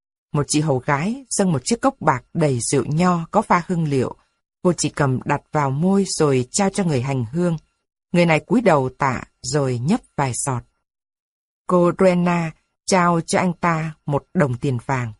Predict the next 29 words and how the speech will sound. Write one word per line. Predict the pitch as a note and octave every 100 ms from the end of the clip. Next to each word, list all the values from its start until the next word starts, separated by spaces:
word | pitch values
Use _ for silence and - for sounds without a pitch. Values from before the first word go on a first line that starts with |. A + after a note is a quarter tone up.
| _
nói | C3+ C#3+ G3
tiếp: | A3 C4 _ _ _ _ _ -
"Tôi | F#3 -
xin | D#3+ D#3
bác | A#3+ -
nhận | E3+ D3 -
món | C#3+ F#3+
tiền | A#3 D3 C3+
này | C3+ B2 A#2+ _ -
để | E3
tỏ | F3
lòng | D#3 D#3 C#3+
biết | G3+ -
ơn | A3 G3
bác | G#3+ C#4+ _
đã | F3 D3 A3+
vất | F#3 -
vả | - D#3+ B2 -
vì | D3 D3
kính | E3 A3 A#3
Chúa | F3+ F3 B3+ - _ _ -
và | E3+
để | D#3+ C#3
tưởng | - D#3 A2+
nhớ | D3+ G#3
tới | F3 F3 A#3+
những | C#4 E3 A3 A#3+
thánh | - F#3
thất | A3 C4+